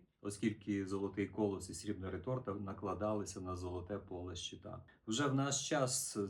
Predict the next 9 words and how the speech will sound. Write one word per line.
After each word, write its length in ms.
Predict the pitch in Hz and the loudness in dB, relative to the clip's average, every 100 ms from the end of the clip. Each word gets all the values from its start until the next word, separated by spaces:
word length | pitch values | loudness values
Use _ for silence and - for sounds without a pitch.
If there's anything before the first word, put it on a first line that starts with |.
| - | 2
символіка 520 | 113 113 110 104 101 | 2 4 4 4 2
втратила 480 | 87 104 104 98 92 | 4 6 6 4 -4
свою 260 | - 98 | -2 -2
актуальність, 580 | 95 - 120 135 107 - | -2 0 0 2 0 -2
оскільки 460 | 98 - 107 - 95 | -4 -2 0 0 0
хімічна 560 | 95 107 113 110 - | 2 4 6 4 2
промисловість, 840 | 85 95 95 92 156 139 98 - - | -4 -4 -6 0 2 4 2 -4 -8
представлена 640 | 101 - 90 87 90 87 | -8 -2 0 2 0 -4
ретортою, 560 | 87 90 90 85 92 85 | -4 -4 -4 -4 -6 -8